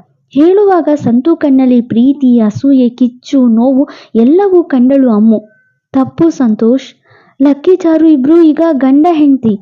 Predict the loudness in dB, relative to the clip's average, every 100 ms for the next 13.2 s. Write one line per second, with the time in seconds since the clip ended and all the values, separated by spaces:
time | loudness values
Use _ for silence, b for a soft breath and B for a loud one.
0 | _ _ _ -2 0 2 0 0 0 2
1 | 2 2 0 0 0 0 -2 -2 -4 -4
2 | -4 -6 -2 -4 -4 B B B _ -4
3 | -2 -2 -2 -4 -2 0 0 -4 b b
4 | -2 2 2 0 0 -2 -2 -6 -2 0
5 | 2 2 0 -2 -2 0 0 0 -2 -4
6 | -2 -2 0 -2 -2 0 2 0 -2 -2
7 | 0 0 0 -4 -2 -2 0 -2 0 0
8 | 0 0 -2 -6 B B -4 0 0 0
9 | -2 -4 -4 -4 -4 b b -2 0 2
10 | 0 0 0 2 2 2 2 2 0 -2
11 | -2 -2 0 2 2 2 0 0 -2 -2
12 | -2 -6 -4 -2 0 -2 -10 _ -6 -2
13 | -2 -2